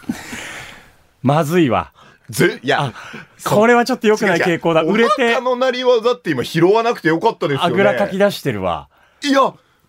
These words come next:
Speaker 1: 僕一番最初に言われたもん、ラジオ関わる時に。
Speaker 2: なんてですか？
Speaker 1: お腹の鳴りだけはコントロールしろって。
Speaker 2: そん-、誰が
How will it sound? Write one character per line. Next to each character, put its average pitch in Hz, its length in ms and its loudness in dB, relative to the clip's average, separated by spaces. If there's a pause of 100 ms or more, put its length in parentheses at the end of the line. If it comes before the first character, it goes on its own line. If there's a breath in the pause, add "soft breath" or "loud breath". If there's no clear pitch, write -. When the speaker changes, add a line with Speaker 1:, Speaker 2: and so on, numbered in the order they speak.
(140 soft breath)
Speaker 1:
僕 208 180 0
一 202 180 0
番 285 180 2
最 262 140 2
初 247 120 -4
に 247 40 0
言 233 80 2
わ 233 60 2
れ 226 60 0
た 208 80 2
も 147 60 0
ん、 - 20 0
ラ 156 120 2
ジ 139 80 -4
オ 127 60 -4
関 127 220 -2
わ 120 60 2
る 101 60 -4
時 87 180 -8
に。 76 200 -12
Speaker 2:
な 120 100 -4
ん 104 60 -6
て 92 80 -6
で 80 80 -8
す - 80 -18
か？ 73 260 -14
Speaker 1:
お 135 100 2
腹 156 300 0
の 151 100 2
鳴 147 140 2
り 139 60 -2
だ 139 120 0
け 135 80 -4
は 113 60 -2
コ 113 120 -4
ン 107 60 -4
ト 113 80 -2
ロ 104 60 0
ー - 40 -2
ル 90 40 -6
し 85 100 -10
ろ 85 80 -8
っ - 20 -16
て。 - 240 -12 (180)
Speaker 2:
そ 123 240 -8
ん-、 127 240 0
誰 139 240 -2
が 554 80 0